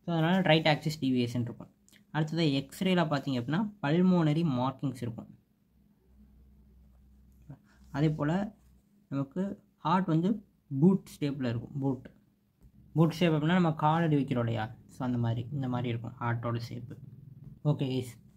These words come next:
இந்த டி ஓ எஃப், அதாவது tetralogy of Fallot-ல பார்த்தீங்கன்னா, ஆரம்பத்துல அவங்களுக்கு சைனோசிஸ் வராது. ஆரம்பத்துல ஏ சைனோட்டிக்காக தான் இருப்பாங்க. கிராஜுவலாக தான்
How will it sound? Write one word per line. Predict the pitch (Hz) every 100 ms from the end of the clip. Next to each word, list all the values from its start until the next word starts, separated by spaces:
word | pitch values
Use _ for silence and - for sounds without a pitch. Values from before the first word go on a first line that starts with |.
| -
இந்த | 160 156
டி | 156 190
ஓ | 185 180
எஃப், | 160 139 -
அதாவது | 131 131 160 208 - _
tetralogy | - 135 151 160
of | 160 160
Fallot-ல | 139 131 139 135
பார்த்தீங்கன்னா, | 127 117 117 156 131 113
ஆரம்பத்துல | 147 180 170 160
அவங்களுக்கு | 170 147 135 -
சைனோசிஸ் | 131 135 131
வராது. | 120 117 110
ஆரம்பத்துல | 107 123 139 131
ஏ | 160 135
சைனோட்டிக்காக | 135 135 127 120 117
தான் | 120
இருப்பாங்க. | 120 120 151 151
கிராஜுவலாக | 113 117 123 123 117
தான் | 165